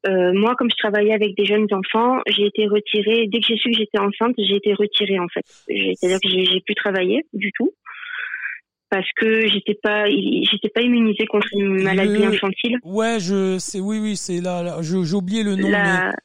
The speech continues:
Speaker 2: mais, euh,
Speaker 1: la cinquième maladie.
Speaker 2: exactement, exactement, c'est exactement ça.
Speaker 1: Voilà.
Speaker 2: Ouais.
Speaker 1: J'étais pas immunisée en fait contre cette maladie-là, et comme je travaille quand même avec des jeunes enfants qui peuvent en être porteurs et que c'est très dangereux si tu le contractes enceinte, donc j'ai été retirée tout de suite.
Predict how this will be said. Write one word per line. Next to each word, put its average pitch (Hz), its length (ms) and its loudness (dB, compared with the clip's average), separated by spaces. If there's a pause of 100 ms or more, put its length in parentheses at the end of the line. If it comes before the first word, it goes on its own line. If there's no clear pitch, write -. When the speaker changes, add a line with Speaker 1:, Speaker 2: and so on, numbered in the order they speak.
(220)
Speaker 2:
mais, 175 60 -8
euh, - 40 -6
Speaker 1:
la 214 160 2
cinquième 240 300 2
maladie. 214 300 2
Speaker 2:
exactement, 226 520 2
exactement, 180 520 -2
c'est - 120 -10
exactement 180 420 -4
ça. - 120 -4
Speaker 1:
Voilà. 190 280 2
Speaker 2:
Ouais. 165 160 -6 (540)
Speaker 1:
J'étais 214 260 -2
pas 240 100 0
immunisée 240 400 2
en 208 80 0
fait 196 200 -2
contre 196 160 0
cette 190 140 -2
maladie-là, 196 840 2
et 208 80 -2
comme 208 160 0
je - 80 0
travaille 208 320 0
quand 202 120 0
même 202 180 2
avec 190 200 0
des 196 100 0
jeunes 196 220 2
enfants 208 280 0 (200)
qui 190 200 -6
peuvent 196 180 0
en 190 140 0
être 190 180 0
porteurs 202 380 -2
et 196 60 0
que - 100 -12
c'est 190 80 -2
très 208 140 -2
dangereux 202 440 0
si 208 80 -6
tu - 80 -8
le 180 100 -10
contractes - 320 -4
enceinte, 220 380 -4
donc 202 220 0
j'ai 202 100 0
été 202 160 0
retirée 214 420 0
tout - 80 -18
de - 60 -10
suite. - 160 -6